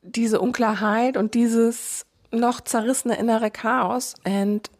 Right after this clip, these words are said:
and just go. Und dann von Mal zu Mal, von Content zu Content, von Podcast-Folge zu Podcast-Folge wirst du für dich selber merken, "Ah, okay, cool, ich fange an, darüber zu sprechen." Und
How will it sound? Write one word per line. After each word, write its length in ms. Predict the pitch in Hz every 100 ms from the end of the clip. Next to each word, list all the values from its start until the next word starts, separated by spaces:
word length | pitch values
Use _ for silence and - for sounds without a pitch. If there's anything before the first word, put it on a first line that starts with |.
| _
and 240 | 202 220 233
just 280 | 226 - -
go. 340 | 269 190 - _ _ _ _ _ _ _ _ _ _ -
Und 140 | 226
dann 200 | 240 262
von 360 | - 269 254 247
Mal 320 | 254 285 302
zu 140 | -
Mal, 340 | 269 262 254 233
von 140 | 240
Content 340 | 247 247 240
zu 100 | 233
Content, 500 | 240 233 226 220 214
von 460 | 208 214 208 196 -
Podcast-Folge 640 | - 302 277 254 - 254 240
zu 80 | -
Podcast-Folge 880 | 233 233 - 196 - 185 180 185
wirst 400 | 214 294 294 -
du 220 | 233 156 - - - _ - -
für 180 | 220
dich 200 | 214 202
selber 360 | 202 214 240 226
merken, 340 | 220 226 220
"Ah, 100 | 226
okay, 240 | 233 - 220 -
cool, 160 | 240 208
ich 180 | 196 -
fange 220 | 208 202
an, 120 | 214
darüber 360 | 220 214 202 202
zu 140 | -
sprechen." 680 | 208 247 247 240 247 240 240
Und 360 | 180 196 196